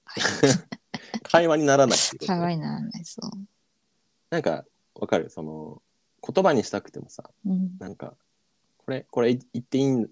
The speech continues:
Speaker 2: いいのかなとかさ、
Speaker 1: うん。
Speaker 2: っていうなんか、脳、脳もうまく働かないからさ、
Speaker 1: うんうん。
Speaker 2: あ、え、あってなるんだね。
Speaker 1: そうそうそうそう。なんか、脳の中ではめっちゃ考えてんのよ。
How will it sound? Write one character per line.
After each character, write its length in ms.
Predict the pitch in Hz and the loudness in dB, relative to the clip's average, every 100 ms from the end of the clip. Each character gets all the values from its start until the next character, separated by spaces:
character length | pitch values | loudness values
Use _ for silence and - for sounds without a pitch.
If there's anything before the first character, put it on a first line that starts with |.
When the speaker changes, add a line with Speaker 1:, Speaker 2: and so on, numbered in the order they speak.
| _ | _
Speaker 2:
い 160 | 120 107 | -2 -2
い 20 | |
の 100 | 90 | -2
か 80 | 82 | -4
な 160 | 87 | -4
と 80 | - | -6
か 100 | - | -12
さ、 200 | - - _ | -12 -14 _
Speaker 1:
う 60 | 208 | 0
ん。 260 | 202 190 | 0 -2
Speaker 2:
っ 40 | 202 _ _ _ _ _ _ | -6 _ _ _ _ _ _
て 80 | 92 | -6
い 120 | 87 | -4
う 40 | |
な 120 | 87 82 | -4 -8
ん 40 | |
か、 200 | 101 - - | -12 -14 -2
脳、 300 | 117 113 95 | 4 4 4
脳 200 | 117 131 | 4 4
も 140 | 90 | 2
う 60 | 98 | -2
ま 100 | 101 | -2
く 160 | - 76 _ | -4 -14 _
働 340 | - - 101 92 | -18 -6 -4 -2
か 80 | |
な 80 | 90 | -4
い 40 | 78 | -6
か 80 | - | -12
ら 80 | |
さ、 120 | - - | -20 -4
Speaker 1:
う 40 | 202 | 2
ん 40 | |
う 120 | 202 180 190 | 2 2 0
ん。 40 | |
Speaker 2:
あ、 80 | 185 180 - _ _ _ | -2 -2 -12 _ _ _
え、 120 | 107 - | -6 -4
あ 60 | 113 | -6
っ 80 | - _ _ - | -6 _ _ -4
て 80 | - | -4
な 80 | 135 | -4
る 80 | 139 | -12
ん 20 | |
だ 100 | - | -10
ね。 60 | 170 | -6
Speaker 1:
そ 180 | - | -4
う 40 | 185 | -4
そ 100 | 175 | -6
う 40 | |
そ 120 | 170 | -6
う 40 | 170 | -10
そ 400 | 165 - - - | -8 -10 -10 -10
う。 20 | 196 | -8
な 80 | |
ん 20 | 190 | -6
か、 260 | 180 - _ _ _ _ | -6 -6 _ _ _ _
脳 420 | 208 269 320 294 | 6 6 6 6
の 140 | 254 214 | 8 8
中 280 | 226 370 | 6 6
で 120 | 330 285 | 6 6
は 120 | 330 | 6
め 120 | 220 | 6
っ 60 | 202 | 4
ち 100 | - | -2
ゃ 20 | |
考 280 | 233 247 240 | 2 4 6
え 80 | 233 | 4
て 160 | 233 226 | 4 4
ん 80 | |
の 100 | 196 | 4
よ。 180 | 160 151 | -2 -8